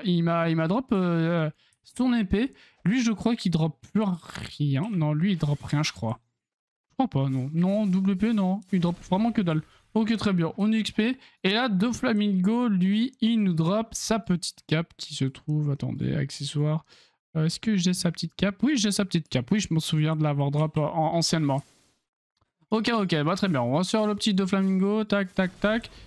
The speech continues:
Hop, ça, c'est plié. Soixante-huit. Très bien. Ok. Bon, allez, c'est parti. Nous retournons. Hop, et là. Attends, mais... Pourquoi ça me.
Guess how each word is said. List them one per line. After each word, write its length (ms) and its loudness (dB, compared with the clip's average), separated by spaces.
Hop, 200 0
ça, 200 0
c'est 180 0
plié. 640 0
Soixante-huit. 880 -2
Très 140 0
bien. 200 0
Ok. 280 0
Bon, 260 0
allez, 220 0
c'est 140 2
parti. 480 0
Nous 320 2
retournons. 560 0
Hop, 180 0
et 60 4
là. 300 -2
Attends, 160 0
mais... 180 -4
Pourquoi 260 -2
ça 160 2
me. 160 -2